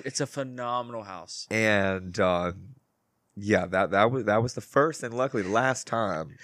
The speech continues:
Speaker 2: Well,
Speaker 1: And that
Speaker 2: I mean, you only lived here a couple months,
Speaker 1: It was
Speaker 2: but
Speaker 1: his first too.
Speaker 2: it was his. With that particular inspection, he and I have this relationship where he has a lot of first-time situations and home inspecting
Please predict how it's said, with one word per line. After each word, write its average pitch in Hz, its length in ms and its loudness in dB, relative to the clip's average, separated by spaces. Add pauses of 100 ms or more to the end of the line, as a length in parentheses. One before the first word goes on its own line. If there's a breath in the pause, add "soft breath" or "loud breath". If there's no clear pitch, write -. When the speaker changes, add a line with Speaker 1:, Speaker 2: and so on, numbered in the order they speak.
(140 loud breath)
Speaker 2:
Well, 117 100 2
Speaker 1:
And 190 280 2
that 76 60 -2
Speaker 2:
I 107 60 0
mean, 113 120 -4
you 120 80 0
only 120 160 0
lived 104 220 2
here 90 160 0
a 90 60 -4
couple 87 280 -6
months, 87 280 -10
Speaker 1:
It 175 60 6
was 165 120 6
Speaker 2:
but 175 100 2
Speaker 1:
his 196 140 4
first - 320 2
too. - 240 -2 (300 loud breath)
Speaker 2:
it 117 100 4
was 120 200 4
his. 143 160 6 (600 loud breath)
With 113 200 4
that 147 200 8
particular 147 520 0
inspection, 110 560 0
he 123 260 0
and 135 120 -4
I 107 300 0
have 95 200 2
this 95 180 -2
relationship 101 600 0
where 90 440 -2 (720)
he 139 320 2
has 107 460 -6
a 78 60 -6
lot 104 240 -2
of 92 80 -6
first-time 110 600 -6
situations 98 680 -6
and 92 120 -6
home 101 220 -6
inspecting 95 460 -8